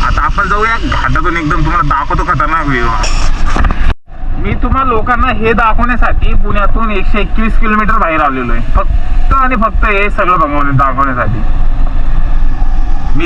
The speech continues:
तर बघतोयच बघतोय, पण तुम्हाला पण दाखवायचंय म्हणून मी इथपर्यंत आलेलो आहे. कसं दिसतोय? तिकडे ऊन पडलेलं आहे आणि असला सह्याद्री आहे ना, सह्याद्री म्हणजे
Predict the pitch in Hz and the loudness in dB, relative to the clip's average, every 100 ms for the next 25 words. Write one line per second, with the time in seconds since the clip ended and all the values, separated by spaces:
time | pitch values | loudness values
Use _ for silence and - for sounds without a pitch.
0 | - - - - 1077 1077 - - 1077 - | 0 -2 0 0 0 -2 -2 -2 -2 -2
1 | 196 - - - 214 - 262 254 226 247 | -2 0 -2 0 -2 -2 -2 -4 -4 -4
2 | 240 - 247 226 214 262 262 247 - 202 | -2 -2 -2 -4 -4 -2 -2 -2 -2 -2
3 | 220 214 - - - - - - - - | -2 -2 0 0 0 0 0 0 2 2
4 | - - - - - - - - - - | 2 2 2 2 4 2 2 2 4 2
5 | 220 214 269 233 - 170 156 - - - | 2 -2 -2 -2 -2 -2 -2 0 2 2
6 | - - - - 220 240 233 240 208 220 | 2 2 2 2 2 0 -2 -2 -2 -2
7 | 226 233 233 226 233 247 247 233 - - | -2 -2 -2 -2 -2 0 0 2 2 2
8 | - - - 226 262 - 247 226 240 285 | 2 0 2 0 0 -2 -4 -2 -2 -2
9 | 285 247 - 254 269 247 285 277 277 277 | -2 0 0 0 -2 -2 -2 -2 -2 -2